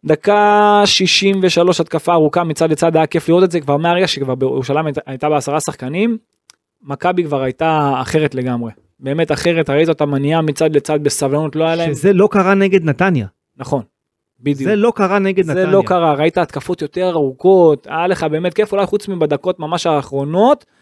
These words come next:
Speaker 1: שבאמת ראית את מכבי תל אביב משחקת בסבלנות. יודעת שעכשיו היתרון נמצא, כי, כי היא גם ידעה שהיא לא תיקח סיכונים. דיברתי על מה שקרה במשחק
Speaker 2: גם
Speaker 1: נגד
Speaker 2: לא
Speaker 1: הפועל
Speaker 2: נתנה להם
Speaker 1: ירושלים.
Speaker 2: לעבור את החצי בכלל.
Speaker 1: נכון.
Speaker 2: זאת אומרת, זה היה, כאילו, המשחק היה במין קרוז קונטרול כזה.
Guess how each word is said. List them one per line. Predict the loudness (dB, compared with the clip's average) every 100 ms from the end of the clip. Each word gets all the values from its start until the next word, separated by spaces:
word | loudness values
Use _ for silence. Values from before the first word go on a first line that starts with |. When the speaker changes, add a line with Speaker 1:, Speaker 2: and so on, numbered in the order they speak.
| _ _ _ _
Speaker 1:
שבאמת | -4 2 2 2 0 0 2
ראית | 2 2
את | -2
מכבי | 0 2 2
תל | 2
אביב | 2 0 -4 -10 _ _ _ _ _ _ _ -8
משחקת | -2 0 0
בסבלנות. | -2 0 0 -2 -4 _ _ _ _ -8
יודעת | 0 2 2 2
שעכשיו | -2 0 2 2
היתרון | 2 0
נמצא, | -2 -2
כי, | -4 -6 -6 -8
כי | -6
היא | -4
גם | -4
ידעה | -6 -2 0 0 -4
שהיא | -6 0
לא | 0
תיקח | 0 -4 -6
סיכונים. | -6 -2 0 2 0 -6 _ _ _ _ _ _ -8
דיברתי | -2 0 2 0
על | 0
מה | -4
שקרה | -4 -4 -4
במשחק | -4 -6 -6 -4
Speaker 2:
גם | 0
Speaker 1:
נגד | 0
Speaker 2:
לא | 2
Speaker 1:
הפועל | 2
Speaker 2:
נתנה | 2 2
להם |
Speaker 1:
ירושלים. | 2 2
Speaker 2:
לעבור | 2 0
את | -2
החצי | -4 -4 -4
בכלל. | -6 -8 -12 _ _ _
Speaker 1:
נכון. | -4 -4 -6
Speaker 2:
זאת | -8
אומרת, | -2 0 2
זה | 4
היה, | 4 4 4 2 -4 _ -2
כאילו, | 2
המשחק | 2 0 -4 -4 -4
היה | 0
במין | 2 2 0
קרוז | -2 -4 -4
קונטרול | -6 -8 -8
כזה. | -6 -4